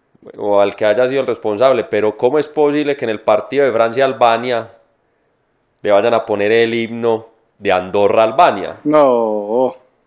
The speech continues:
Speaker 1: Y resulta que ponen el himno, estos, eh, atletas, futbolistas, todos desubicados porque no sonaba su himno.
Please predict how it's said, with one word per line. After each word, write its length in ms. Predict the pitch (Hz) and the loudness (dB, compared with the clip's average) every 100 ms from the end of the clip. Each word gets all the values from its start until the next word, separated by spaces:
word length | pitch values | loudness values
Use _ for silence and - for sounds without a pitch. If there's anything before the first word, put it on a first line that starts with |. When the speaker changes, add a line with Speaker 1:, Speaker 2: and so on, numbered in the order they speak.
| _ _ _ | _ _ _
Speaker 1:
Y 220 | 120 120 | -2 0
resulta 500 | 117 117 123 131 170 | 2 2 0 -2 -2
que 160 | 160 | 0
ponen 300 | 120 135 156 | -2 -2 0
el 200 | 151 151 | 0 0
himno, 320 | 147 147 147 147 | 0 -4 -4 -6
estos, 340 | - 147 139 _ 131 - | -6 -10 -12 _ -20 -14
eh, 520 | 123 113 110 107 104 _ _ _ _ _ 101 | -6 -2 -2 -2 -6 _ _ _ _ _ -2
atletas, 720 | 101 - 139 143 139 147 131 | -2 0 -2 -2 2 0 0
futbolistas, 720 | 127 120 113 123 139 - 127 | -2 -2 -2 -4 -4 -4 -2
todos 140 | 131 | -2
desubicados 640 | 135 117 113 104 - 123 127 | -2 -4 -4 -8 -2 0 0
porque 300 | 117 - 101 | -6 -8 -6
no 120 | 104 | -4
sonaba 300 | 123 135 131 | -2 0 0
su 180 | 113 107 | 0 -2
himno. 440 | 104 104 123 131 | -4 -6 -8 -8